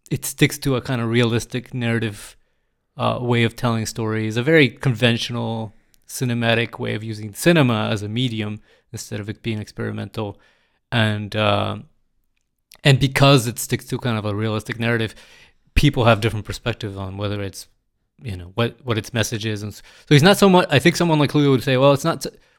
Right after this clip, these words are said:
I'm not so interested in, what's more, what's less interesting is what its sup-, purported message is," 'cause the fact of the matter is, like, different people are gonna have different reactions to it.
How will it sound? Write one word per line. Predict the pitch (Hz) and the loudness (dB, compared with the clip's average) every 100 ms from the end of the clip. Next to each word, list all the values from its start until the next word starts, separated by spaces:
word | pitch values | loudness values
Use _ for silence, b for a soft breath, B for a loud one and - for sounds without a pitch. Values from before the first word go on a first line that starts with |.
| _ | _
I'm | 151 139 | 0 4
not | 170 | 6
so | 175 160 | 8 8
interested | 156 170 - 135 117 - _ | 8 4 2 0 0 -10 _
in, | 120 117 117 113 113 110 _ _ _ _ b b | -8 -6 -6 -8 -10 -12 _ _ _ _ b b
what's | 156 139 | 2 4
more, | 165 180 180 | 8 8 8
what's | 143 - | 2 4
less | 170 170 | 4 4
interesting | 180 165 160 139 | 0 0 -2 0
is | 123 | 0
what | 123 123 | 0 0
its | 123 - - _ _ _ _ _ | 0 -4 -16 _ _ _ _ _
sup-, | - 139 | -12 -4
purported | - 143 - 151 143 127 | 6 6 8 8 8 6
message | 131 139 139 | 4 4 2
is," | 131 123 | 0 0
'cause | - 117 - _ _ _ _ _ - | -2 -4 -6 _ _ _ _ _ -6
the | 131 - - | -6 -4 2
fact | 143 - | 2 2
of | 143 | 0
the | |
matter | 123 135 139 | 4 4 4
is, | 117 | 0
like, | 104 | 0
different | 143 135 113 | 0 2 0
people | 131 131 | -2 -4
are | 110 | -4
gonna | 113 | -2
have | 107 104 | -4 -4
different | 113 117 101 | -6 -8 -4
reactions | 110 127 - 127 - | 0 0 0 -14 -16
to | 143 | -16
it. | - | -18